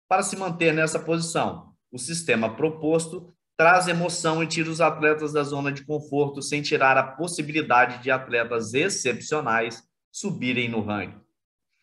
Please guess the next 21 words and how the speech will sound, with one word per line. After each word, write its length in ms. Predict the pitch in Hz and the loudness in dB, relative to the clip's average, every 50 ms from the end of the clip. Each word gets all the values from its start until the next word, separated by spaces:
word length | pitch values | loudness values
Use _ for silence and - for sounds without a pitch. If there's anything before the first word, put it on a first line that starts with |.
| _ _ _ _ _ - | _ _ _ _ _ -2
No 80 | 220 | 0
dia 160 | 214 214 262 | 2 4 4
dez 280 | 247 214 220 220 214 202 | 4 6 4 4 4 2
de 40 | 196 | 2
dezembro 400 | 202 196 170 165 175 170 170 170 | 2 2 2 2 0 0 0 0
de 80 | 170 | -2
dois 220 | 160 165 165 151 147 | 0 0 0 0 2
mil 100 | 147 147 | 0 -2
e 40 | 143 | -2
vinte 220 | 147 151 151 - | -2 -4 -6 -4
e 60 | - 208 | -6 -4
um, 140 | 185 170 | 0 2
após 380 | 170 160 165 160 156 156 151 156 | 2 2 2 2 2 4 4 4
a 40 | 156 | 2
apresentação 720 | 156 151 147 139 143 143 139 143 139 139 - 143 135 131 | 0 0 -2 -2 -4 -2 0 0 0 0 0 -4 -2 -2
da 80 | 131 | -2
proposta 580 | 123 - 131 117 123 - 123 120 120 - - 120 | 0 0 -4 -4 -2 0 2 2 2 2 0 -2
do 140 | 113 117 120 | -4 -4 -4
novo 300 | 117 117 135 147 165 170 | -2 -2 -2 -2 -2 -6
circuito 560 | - - - 139 131 - - 131 120 - - | -6 -6 -6 -6 -6 -6 -6 -6 -6 -6 -4
brasileiro, 600 | - 107 107 104 - 131 127 131 127 139 - | -2 -2 -2 -2 -4 -4 -2 0 0 -2 -4